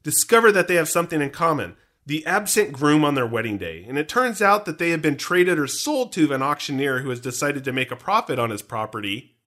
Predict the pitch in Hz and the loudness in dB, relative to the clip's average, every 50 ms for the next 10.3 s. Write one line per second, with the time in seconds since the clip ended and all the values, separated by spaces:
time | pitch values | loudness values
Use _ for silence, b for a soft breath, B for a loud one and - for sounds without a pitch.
0 | _ _ - 117 117 120 117 - - - - 143 131 131 135 139 135 139 151 151 | _ _ -8 -6 -4 -2 0 0 0 2 2 2 2 2 0 0 0 0 -2 -4
1 | 156 139 139 135 143 151 151 151 - - 170 170 165 135 131 - _ _ _ _ | -4 -4 -4 -2 -2 -4 -4 -6 -10 -12 -12 -12 -12 -14 -16 -20 _ _ _ _
2 | _ - - - 175 165 165 165 170 160 160 151 156 151 170 165 160 160 165 165 | _ -16 -2 4 6 6 8 6 6 2 0 -2 0 4 4 6 6 6 4 2
3 | b b b b - - - - - 254 254 247 220 175 156 180 175 175 - 180 | b b b b -10 -10 -10 -2 4 6 6 6 6 6 4 2 2 2 2 0
4 | 160 139 131 147 160 175 185 165 143 131 127 127 - - 139 123 117 123 127 - | 0 2 4 6 6 6 6 6 4 4 2 0 -4 -4 -4 -4 -4 -6 -10 -14
5 | _ _ _ _ _ _ - 151 151 151 156 151 143 135 131 151 175 180 175 185 | _ _ _ _ _ _ -2 2 6 6 8 8 6 6 4 4 2 2 4 2
6 | 165 165 160 - - - - - - _ _ _ _ _ _ - 143 139 127 - | 0 0 0 -2 -6 -8 -10 -12 -16 _ _ _ _ _ _ -6 -4 -4 -2 -2
7 | - - 262 240 226 220 214 214 208 208 208 196 - - _ _ _ - - 180 | -2 0 2 2 2 0 0 -2 -2 -4 -6 -8 -12 -16 _ _ _ 0 4 4
8 | 165 160 156 - 147 131 - 202 190 190 185 190 185 160 131 - - - 214 208 | 4 4 4 2 -2 -2 0 2 4 4 6 4 4 2 -2 -6 -2 0 2 2
9 | 185 151 - - - 185 180 180 180 160 135 110 107 107 127 160 185 202 208 190 | 2 0 -4 -4 2 6 8 8 8 6 4 2 -2 -2 0 2 2 2 2 4
10 | 190 202 208 208 214 | 4 6 6 4 0